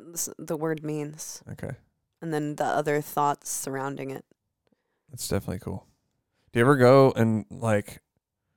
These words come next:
Speaker 2: this is something I do sometimes just for fun.
Speaker 1: Mm-hmm.
Speaker 2: The random word generator.
Speaker 1: Yeah.
Speaker 2: You ever do that?
Speaker 1: Sometimes, yeah.
Speaker 2: You can, like, put in how many words you want
Speaker 1: Yeah.
Speaker 2: and just hit it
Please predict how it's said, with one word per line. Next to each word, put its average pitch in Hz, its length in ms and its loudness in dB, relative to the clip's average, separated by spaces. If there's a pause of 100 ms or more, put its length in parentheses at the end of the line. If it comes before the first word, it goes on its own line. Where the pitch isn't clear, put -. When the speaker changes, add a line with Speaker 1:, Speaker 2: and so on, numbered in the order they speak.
(480)
Speaker 2:
this 117 120 -4
is 135 100 0
something 120 280 4
I 107 160 4
do 113 180 2
sometimes 120 720 0 (180)
just - 180 -8
for 101 160 -6
fun. 107 320 -2 (100)
Speaker 1:
Mm-hmm. 175 160 -20 (500)
Speaker 2:
The 110 120 0
random 113 800 2 (120)
word 110 360 2
generator. 123 640 4 (200)
Speaker 1:
Yeah. 165 360 -8 (580)
Speaker 2:
You 104 80 -2
ever 113 120 2
do 107 160 2
that? 127 260 8 (440)
Speaker 1:
Sometimes, 180 720 -6
yeah. 160 180 -2
Speaker 2:
You 120 60 0
can, 131 200 6
like, 117 300 4
put 127 220 8
in 123 160 8
how 113 240 4
many 113 240 2
words 107 400 -2
you 113 100 0
want 120 220 2 (640)
Speaker 1:
Yeah. 175 200 -4
Speaker 2:
and 110 80 0
just - 120 -4
hit 110 160 2
it 120 180 0